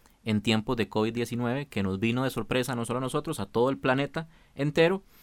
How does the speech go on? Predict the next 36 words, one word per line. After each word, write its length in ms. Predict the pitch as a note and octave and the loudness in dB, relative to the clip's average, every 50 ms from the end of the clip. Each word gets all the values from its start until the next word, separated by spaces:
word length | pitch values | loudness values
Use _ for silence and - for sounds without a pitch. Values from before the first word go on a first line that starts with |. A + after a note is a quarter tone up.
| - - - - - - - | -20 -20 -20 -20 -20 -14 -6
Y, 500 | - A#2 A#2 A#2 A#2 A2+ A2 G#2+ G#2 - | -2 0 2 4 4 4 4 4 2 2
y 100 | - B2 | 0 0
justamente 500 | A#2+ - C#3 C3+ - D#3 D#3 D#3 D3 E3+ | 2 4 4 4 4 4 4 4 4 2
como 160 | - D#3 C#3+ C3 | 2 2 4 4
decía 220 | A#2+ - D3+ E3 | 6 8 8 8
Eric, 260 | G3+ G3 D#3+ - - - | 8 8 4 2 0 -4
después 400 | G#2+ A2 G2+ - - B2 B2 B2 | -2 -2 -2 0 4 4 4 6
de, 420 | C#3+ D3 D3+ D3+ D3 C3 G#2+ - - - - - - - - | 6 6 6 6 6 4 2 -2 -4 -14 -20 -20 -20 -16 -6
de 120 | - A2+ A#2 | 0 2 4
grabar 280 | A#2+ A#2 A2+ A#2+ D3 | 6 8 10 10 10
los 140 | D#3+ D3 - | 8 6 2
tres 140 | - A#2+ - | 0 -2 -2
primeros 280 | - C#3+ C#3+ D3 D3 - | 0 0 2 2 2 2
capítulos, 680 | - D3+ - E3+ D#3 D3+ - - F3 F3 F3 D#3+ - - | 2 2 4 4 4 4 4 0 0 0 0 -4 -4 -10
jamás 460 | - - - C#3+ C3+ B2+ B2 B2+ C3+ | -4 4 10 10 10 10 10 6 4
nos 180 | D3 C#3+ - - | 4 0 -2 -2
íbamos 280 | B2+ B2+ C3+ C3 B2 | -2 -2 -2 -4 -4
a 20 | C3+ | -6
imaginar 480 | C3 C3+ B2 G#2+ G2+ G2+ G#2+ A#2+ B2+ | -4 -4 -2 -2 -2 -2 -4 -4 -6
que 140 | - - A#2+ | -8 -8 -8
el 100 | G#2 G2 | -8 -4
próximo, 480 | - - B2+ C3 B2+ - - D3+ C#3+ C#3 | 0 2 2 4 2 2 -4 -6 -4 -4
que 80 | - | -4
el 100 | G2 F2+ | -6 -2
cuarto, 460 | - C3+ C3+ C3+ C3+ C3+ - - C#3+ | 6 8 10 10 8 8 0 -2 0
este, 360 | B2+ C3 B2+ - - F3 E3 - - - - - - - - | 0 0 0 -2 -8 -10 -12 -12 -14 -20 -20 -20 -20 -18 -8
lo 100 | - A#2 | -4 0
íbamos 240 | A2+ A2+ A#2 A#2+ A#2+ | 0 0 0 -2 -2
a 60 | B2+ A2+ | -2 -2
grabar, 360 | A2 G2 F#2+ G2+ G#2+ A2 G#2 | 0 2 2 2 2 2 0
¿qué? 320 | - C#3+ D3 C3 G2+ F#2+ - | 0 0 2 2 0 -2 -4
Como 180 | - G2 F#2+ F#2+ | -6 -4 -2 -2
dos, 320 | F#2+ G#2+ G#2+ - - - - | -2 -2 -4 -6 -12 -12 -4
tres 180 | - A2+ A2+ B2+ | -2 0 0 0
meses 200 | C#3+ C#3+ D3 D3 | 0 -2 -4 -4
después. 380 | C#3+ C3+ - D#3+ D3+ - - | -6 -6 -8 -8 -10 -10 -14